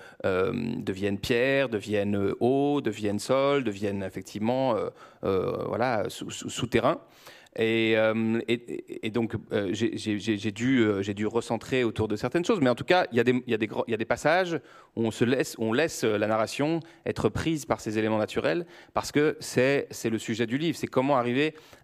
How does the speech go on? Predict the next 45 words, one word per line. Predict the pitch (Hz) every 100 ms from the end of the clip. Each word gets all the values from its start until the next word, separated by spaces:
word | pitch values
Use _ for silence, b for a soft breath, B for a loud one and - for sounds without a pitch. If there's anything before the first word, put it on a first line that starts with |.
| -
à, | 107 110 - 104 104
à, | - 104
à |
nous | 107
sortir | 104 151 - 156 147
de | 110
notre | 107 -
autre | - -
anthropocentrisme, | 113 - 113 120 120 110 - 160 165 131 B B B _ 101
euh, | 101 95
en | 80
tout | -
cas | 110
c'est | -
les, | 95 -
ce | -
que |
les | 104
personnages | - 101 107 107 104 98
souhaitent, | 92 135 143 - - B B B -
et | 113 131 135
pour | 135 117 104
retrouver | 104 120 - 110 143 160 156
un | 117 110
métissage, | 107 107 104 139 135
un | 110
accord | 110 156 131
avec, | 113 107
euh, | 107 101 98 B B B -
avec | 104 104
le | 113
monde, | 110 98 92 B B -
euh, | - 104 101 101 101 98 101 101 113 -
et, | - 113 113
et |
le | 110
monde | 113
vivant. | 107 110 107 98 -
Et, | 107 107 107 107 107
et, | - 113 - 113
et | 123
donc | 156 147
si | - 190 180
la | 123
littérature | 127 127 135 131 - 165 127 -